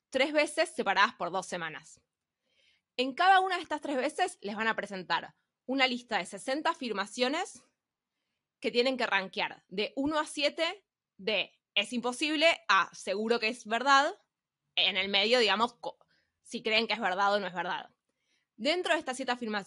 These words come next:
de estas sesenta afirmaciones, perdón, algunas son verdad y algunas no, pero todas cumplen, o por lo menos buscan que cumplan, con que podrían ser verdad y no son cosas que sean obvias que son verdad o mentira.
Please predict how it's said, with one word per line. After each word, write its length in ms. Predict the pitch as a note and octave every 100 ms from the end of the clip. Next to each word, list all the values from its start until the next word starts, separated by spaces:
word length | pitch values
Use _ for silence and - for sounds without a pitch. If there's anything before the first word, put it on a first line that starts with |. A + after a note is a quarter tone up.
| -
de 120 | A3+
estas 300 | G#3 A#3 G#3+
sesenta 400 | - G3+ G#3+ G#3
afirmaciones, 560 | A#3+ F#3+ F#3 - G#3 B3+
perdón, 400 | F#3 F#3 B3+ E4 _ _ _ _ _ -
algunas 420 | A3+ A3+ C#4 D#4
son 140 | C4
verdad 380 | A#3+ A3 B3+ -
y 100 | G#3+
algunas 380 | G#3 G3 A3 A3
no, 300 | G#3+ E3 D3+ _ _
pero 340 | - B3 B3 B3 _ -
todas 360 | D#4+ F4+ F4 _ _
cumplen, 480 | - C#4+ C#4+ C4+ D#4
o 80 | G3
por 120 | E3+
lo 100 | E3+
menos 240 | F3+ A#3 F#3
buscan 400 | G3+ C4 D4+ C4+
que 120 | G#3
cumplan, 640 | A#3 C4 A#3 A3 A#3+ D#4+ _ _ _ _
con 300 | - B3 C#4
que 400 | C4 A3+ C4 - _ _ _
podrían 460 | G3+ F#3+ G3+ C#4+ B3
ser 160 | B3+
verdad 400 | B3 B3+ C4 D4+ E4 _ _ _ _ _ _ -
y 140 | B3
no 160 | C4+ D#4+
son 280 | F4 E4
cosas 480 | B3+ C#4 - C4+ - _ _ -
que 160 | G#3 -
sean 480 | - A#3 A#3 A#3+ _ -
obvias 640 | A#3+ A#3 A#3+ A#3+ B3+ C#4+ -
que 140 | F#3+
son 220 | F#3 G3+
verdad 240 | G3 F#3+ F#3+
o 20 |
mentira. 520 | F#3+ F3+ F#3+ F3+ D3